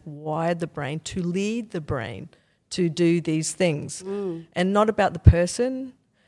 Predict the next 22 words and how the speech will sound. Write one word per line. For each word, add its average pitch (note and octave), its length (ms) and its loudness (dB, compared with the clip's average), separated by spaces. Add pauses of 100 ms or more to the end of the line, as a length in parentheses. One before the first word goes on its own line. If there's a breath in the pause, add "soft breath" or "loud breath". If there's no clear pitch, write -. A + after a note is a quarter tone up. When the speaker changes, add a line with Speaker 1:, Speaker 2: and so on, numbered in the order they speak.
(260)
Speaker 1:
Um, E3 180 0
I D#3+ 60 2
love E3+ 300 0
people A3+ 400 2
and F3+ 120 2
humans, F#3+ 640 0 (560)
um, E3 460 0
but D#3 260 4
this G3 140 -4
is G3+ 140 -4
about F3 240 0
the E3 80 -2
brain. D#3 420 -6 (160)
And F#3 140 0
we A#3+ 100 2
can A#3+ 160 -2
actually G3+ 560 0 (260 soft breath)
separate G#3+ 680 2
people E3+ 260 -6
from D#3+ 180 -6
the D#3 80 -4
brain. C#3 440 -6